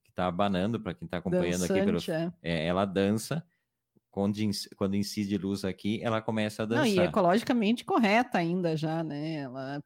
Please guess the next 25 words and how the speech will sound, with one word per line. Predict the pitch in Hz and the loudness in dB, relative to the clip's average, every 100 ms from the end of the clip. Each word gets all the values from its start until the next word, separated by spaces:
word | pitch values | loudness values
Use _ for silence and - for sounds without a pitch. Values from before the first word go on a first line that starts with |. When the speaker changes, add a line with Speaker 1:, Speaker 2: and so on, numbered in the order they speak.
| _ _ 156 | _ _ -12
Speaker 2:
através | - 151 139 160 | -8 -6 -2 -2
da | 175 | 0
luz | 175 165 226 | 0 0 -2
solar, | - 226 175 165 185 | -2 0 2 4 4
ela | 214 220 | 4 2
dança. | 180 175 185 - 147 | 2 0 -2 -4 -10
<laughs> | - 202 170 196 170 214 208 - 220 - _ | 2 4 6 4 4 0 -2 -4 -10 -10 _
Speaker 1:
E, | 101 98 95 92 90 67 | -2 2 4 4 2 0
então, | 92 - 95 98 107 113 | -6 -2 2 2 2 0
não | 98 92 | 0 -2
sei | 90 95 | -2 -2
se | 98 | -2
deveria | 113 117 104 107 | -2 0 2 2
tá | 107 | 2
dançando | 92 90 - 87 92 | 0 -2 -2 -4 -4
numa | 113 143 | -4 -4
data | 98 92 - | -2 -4 -4
dessas, | 117 92 101 - - - | -8 -6 -6 -8 -16 -16
né? | - 147 | -16 -14
Mas | 143 139 85 120 | -10 -6 -4 -4
Speaker 2:
Não, | 294 | -2
ela | 175 156 170 | 0 2 2
tá | 185 | -2
só, | - 170 175 202 196 | 0 4 4 4 2
né, | 190 151 175 185 | 2 2 4 2